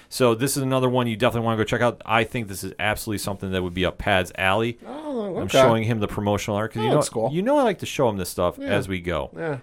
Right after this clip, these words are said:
Speaker 1: So Beatrix Rose Vigilante is out on Comixology Originals right now. You definitely wanna go check that out, especially if you're a fan of the Mark Dawson books. This is something that'll be right up your alley. I think it was just a cool, cool book to check out. Also coming out on Comixology Originals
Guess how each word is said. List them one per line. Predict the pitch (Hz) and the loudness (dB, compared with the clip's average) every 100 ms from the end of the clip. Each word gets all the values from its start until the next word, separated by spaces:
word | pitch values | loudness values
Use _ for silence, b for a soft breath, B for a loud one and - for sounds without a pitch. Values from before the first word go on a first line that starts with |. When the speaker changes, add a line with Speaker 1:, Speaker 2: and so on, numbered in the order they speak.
| _ - | _ -6
Speaker 1:
So | 110 104 | 0 2
Beatrix | 143 170 151 | 2 0 0
Rose | 147 139 127 | 2 4 2
Vigilante | 127 123 120 120 117 120 | 0 -2 0 -2 -2 -4
is | 101 107 | -2 0
out | 101 | 0
on | |
Comixology | 101 110 101 107 101 95 | 0 -2 0 0 0 0
Originals | 95 104 107 92 | -2 -2 -4 -2
right | 104 98 | -2 -2
now. | 98 | -2
You | 95 | -2
definitely | 95 107 113 | -2 -2 -2
wanna | 107 92 | -2 -2
go | |
check | 107 - | -4 -2
that | 101 | -2
out, | 98 | -2
especially | - 175 190 | -2 -4 -4
if | 170 | -8
you're | |
a | 160 | -8
fan | 165 | -6
of | 156 | -6
the | |
Mark | 131 127 - | -4 -6 -4
Dawson | 107 - 113 | -6 -4 -6
books. | 104 104 - b b b | -6 -6 -12 b b b
This | 101 107 | -10 -6
is | 120 | -4
something | 123 104 104 | -4 -2 -2
that'll | 98 | -2
be | 98 92 | -2 -4
right | 98 107 101 | 0 2 4
up | 95 | 2
your | 92 | 0
alley. | 85 85 | 2 0
I | 87 | -2
think | 117 98 | -2 -2
it | |
was | 87 | -2
just | 90 95 - | -4 -8 -8
a | |
cool, | - - - 113 113 110 107 | -12 -14 -6 2 6 6 4
cool | - - 104 95 | -2 -6 0 0
book | 82 85 - - | 0 -2 -4 -12
to | 85 | -10
check | 90 87 | -6 -4
out. | 78 - B B B B | -4 -6 B B B B
Also | 165 175 180 170 127 | 0 2 2 2 2
coming | - 160 156 | 0 -2 0
out | 151 143 | 0 0
on | 131 | -2
Comixology | 139 131 139 131 120 131 | -2 -2 0 0 2 0
Originals | 110 123 120 135 123 | 2 0 0 -2 -4